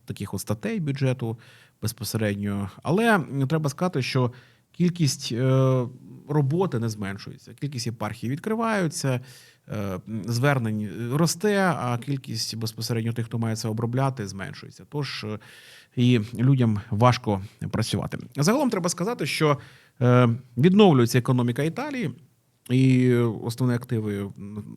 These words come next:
церкви знаходяться там. Е, ми бачимо, що, е, інтерес до облігацій Італії набагато вищий, ніж до Франції, і це такий певний сигнал, що у Мелані, в принципі, все получається більш-менш.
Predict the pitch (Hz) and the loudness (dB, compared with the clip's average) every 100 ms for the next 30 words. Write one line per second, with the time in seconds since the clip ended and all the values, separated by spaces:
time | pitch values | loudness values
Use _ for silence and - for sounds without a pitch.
0 | - - 107 107 101 101 110 110 117 185 | -8 -6 -4 -6 -8 -4 -6 -4 -4 -2
1 | 202 180 - _ _ - 104 113 127 131 | -2 -6 -12 _ _ -8 -2 2 4 2
2 | 123 113 107 - 110 110 107 107 107 - | 2 0 -2 -2 -2 0 0 -2 -4 -10
3 | _ _ - 101 101 - 135 123 127 135 | _ _ -8 -6 -6 0 2 4 4 4
4 | 113 104 113 117 113 107 123 123 113 104 | 2 0 0 2 2 2 2 0 -2 -4
5 | 113 107 101 101 104 107 104 101 131 131 | -4 -4 -4 -4 -4 -4 -6 -4 -2 -2
6 | 101 98 - - 101 123 156 190 - 127 | -6 -6 -8 -10 -6 0 0 0 -2 -2
7 | 110 107 101 95 98 104 - 98 101 101 | -2 -4 -8 -10 -10 -12 -10 -10 -6 -6
8 | 98 - 101 120 160 147 - 98 101 104 | -6 -6 -4 -2 -4 -6 -14 -12 -8 -4
9 | 107 104 98 98 98 104 - 101 - 101 | -4 -4 -6 -8 -8 -12 -12 -14 -8 -6
10 | 104 113 - 190 202 147 123 117 117 110 | -4 -4 -2 -2 0 -2 -2 -2 -4 -6
11 | - | -10